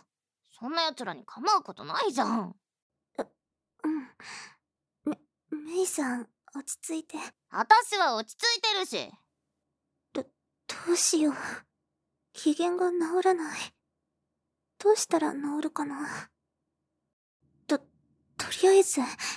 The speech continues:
Speaker 2: め-、メイさんにされたこと、そのままやってみようかな。なんとなく喜びそうな気がする。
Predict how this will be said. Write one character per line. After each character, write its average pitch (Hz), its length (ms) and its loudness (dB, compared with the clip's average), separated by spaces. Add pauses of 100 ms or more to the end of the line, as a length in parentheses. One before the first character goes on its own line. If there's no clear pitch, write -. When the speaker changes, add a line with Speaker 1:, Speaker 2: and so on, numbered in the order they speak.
(480)
Speaker 2:
め-、 - 120 0 (400)
メ - 160 -16
イ - 40 -2
さ - 180 6
ん 269 80 -4
に 254 100 0
さ - 200 0
れ 262 100 -4
た 269 100 -4
こ 262 140 -8
と、 - 140 -2 (580)
そ - 320 -2
の 359 80 4
ま 381 100 8
ま 392 200 8
や 320 140 0
っ - 20 -6
て - 160 -2
み 330 160 2
よ 330 80 4
う - 20 -14
か - 180 -10
な。 214 240 -6 (1300)
な 262 220 -2
ん 311 80 -2
と 349 120 6
な 370 140 2
く - 160 -4 (380)
喜 247 120 -12 (280)
び 339 60 -4
そ - 220 2
う 339 40 4
な 294 120 0
気 - 180 -12
が - 140 -4
す - 160 -6
る。 247 80 -6